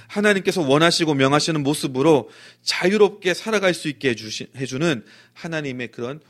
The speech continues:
구속과 구원을 의미하기도 합니다. 이것이 하나님께서 우리에게 타-, 찾아오시고 일하시는 방법 중에 하나입니다.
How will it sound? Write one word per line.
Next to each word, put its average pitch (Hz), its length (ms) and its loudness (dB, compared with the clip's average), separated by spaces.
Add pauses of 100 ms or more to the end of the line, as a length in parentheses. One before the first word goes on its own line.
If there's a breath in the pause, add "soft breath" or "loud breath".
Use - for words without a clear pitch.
(140)
구속과 107 760 -14
구원을 123 580 -6
의미하기도 104 640 -12
합니다. 101 460 -18 (2000)
이것이 175 300 -6
하나님께서 165 520 -10
우리에게 110 320 -10
타-, - 140 -20 (240)
찾아오시고 139 840 -10 (320 loud breath)
일하시는 117 640 -6 (300 soft breath)
방법 135 320 -12
중에 101 160 -14
하나입니다. 98 540 -16